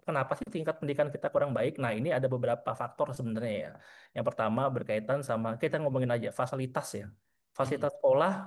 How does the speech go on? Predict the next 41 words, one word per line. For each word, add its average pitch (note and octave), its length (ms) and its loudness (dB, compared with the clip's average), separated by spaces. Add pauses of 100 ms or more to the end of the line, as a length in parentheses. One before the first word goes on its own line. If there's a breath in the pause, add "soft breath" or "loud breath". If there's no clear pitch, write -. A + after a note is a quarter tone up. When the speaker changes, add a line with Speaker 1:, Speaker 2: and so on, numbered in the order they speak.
(140)
Speaker 1:
oke, D3 560 0
kita D3 180 -2
ngomongin E3+ 300 4
katakan F3+ 240 4
lab, D#3 140 2 (340)
lab C#3 160 4
komputer D3+ 400 2
lah D#3+ 160 2
gitu C3 160 -2
ya. A2 120 -4 (120)
Speaker 2:
Ya. C3+ 240 -4
Speaker 1:
Lab C3 160 0
komputer D3+ 220 2 (100)
yang E3+ 80 4
sifatnya D#3+ 560 4
bener-bener D3+ 720 2
bare D3 260 2
minimum D#3 540 0
lah C3 80 0
gitu C3+ 260 -2
ya. A2 60 -10 (580 loud breath)
Lab C#3+ 140 4 (100)
komputer, F3+ 560 2 (460)
oke, C#3 280 6 (720)
di C#3+ 80 -4
Jakarta, D#3 540 2
oke, B2+ 160 -2
mungkin D#3+ 320 -2
udah B2+ 160 0
ada B2+ 160 0
lab C3 100 -2
komputer, B2 380 0
tapi E3 160 -2
kita F#3+ 160 0
lihat C3+ 480 -2
di C3+ 260 -4
luar C#3 540 2 (160)
daerah C3 500 0
gitu C3 140 -6
ya, G#2+ 80 -4
luar A#2+ 180 -2